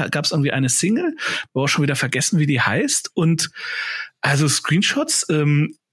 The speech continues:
ich hab dann nachgeguckt, wer ist das? Und man, man weiß über die wenig bis gar nichts. Also es ist eher so ein Kunstprojekt. Ähm, aber sie, die kommen wohl aus Köln. Also es sind drei Menschen, äh, zwei, zwei, äh, zwei Männer, eine Frau.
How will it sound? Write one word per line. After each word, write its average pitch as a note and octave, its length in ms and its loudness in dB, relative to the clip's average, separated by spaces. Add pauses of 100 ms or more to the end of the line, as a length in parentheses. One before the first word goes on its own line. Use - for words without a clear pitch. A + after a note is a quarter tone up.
ich - 200 -2
hab C#3+ 140 -4
dann C#3 160 0
nachgeguckt, D#3 420 0
wer D3 120 -2
ist - 240 0
das? C4 280 0
Und D3+ 140 2
man, C#3 160 2
man C3 180 0
weiß A#2+ 260 2
über D3 180 2
die B2 160 0
wenig C#3+ 260 2
bis - 160 -2
gar C3+ 220 0
nichts. A#3 260 -2
Also B2+ 140 0
es B2 80 0
ist C3+ 300 -2
eher C3 200 0
so B2+ 160 2
ein B2+ 240 0 (140)
Kunstprojekt. F#3 680 0 (540)
Ähm, C#3 420 2 (180)
aber C#3+ 480 0
sie, C#3 180 2 (220)
die D#3+ 80 2
kommen G#3+ 420 0
wohl F3+ 100 2
aus - 280 0
Köln. B3 380 0 (100)
Also C#3+ 160 2
es D3 120 2
sind D#3+ 280 0 (240)
drei C#3 260 0
Menschen, A3+ 360 2 (260)
äh, D3 460 0 (360)
zwei, C#3 380 0
zwei, C3+ 400 0
äh, C3+ 400 2
zwei C3 320 0
Männer, C3+ 240 2
eine C3+ 160 0
Frau. C#4+ 440 -2